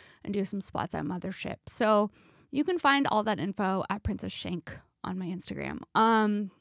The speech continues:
all right, guys, before we get into this week's episode of Shank with the one, the only comedian Ryan Long, there's just one thing I wanna tell you about. That's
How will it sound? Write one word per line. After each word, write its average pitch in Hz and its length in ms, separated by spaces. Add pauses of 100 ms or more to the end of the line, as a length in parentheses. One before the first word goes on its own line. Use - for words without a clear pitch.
(680)
all 269 60
right, 277 120
guys, 247 220
before 262 240
we 285 80
get 285 120
into 285 160
this 254 200
week's - 140
episode 262 760
of 226 80
Shank 254 280
with 208 100
the 240 100
one, 240 280
the 254 160
only 233 300 (400)
comedian 269 480
Ryan 247 280
Long, 277 280
there's 226 220
just 339 200
one 339 140
thing 311 160
I 302 100
wanna 302 220
tell - 200
you 302 80
about. 277 200
That's 269 220